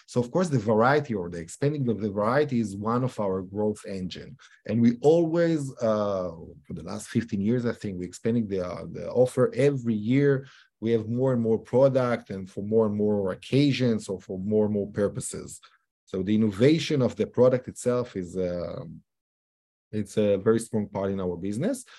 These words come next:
Uh, we also innovated, uh, in the last, uh, two years, we innovated a new product that we hope to launch next year in twenty twenty-four.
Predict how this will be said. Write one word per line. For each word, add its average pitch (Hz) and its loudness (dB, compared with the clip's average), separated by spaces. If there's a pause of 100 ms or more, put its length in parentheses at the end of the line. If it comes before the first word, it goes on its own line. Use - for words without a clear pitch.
(480)
Uh, 127 4
we 131 0
also 180 0
innovated, 123 0
uh, 104 -4 (100)
in 101 -6
the 101 -4
last, 110 -2
uh, 95 -2
two - -8
years, 104 -2
we 107 -4
innovated 98 -6
a 92 -6
new 101 -2
product 120 2
that 98 -12
we 95 -8
hope 120 2
to 107 -4
launch 104 -2
next 95 -10
year 139 0
in 110 -2
twenty 101 -6
twenty-four. 110 -4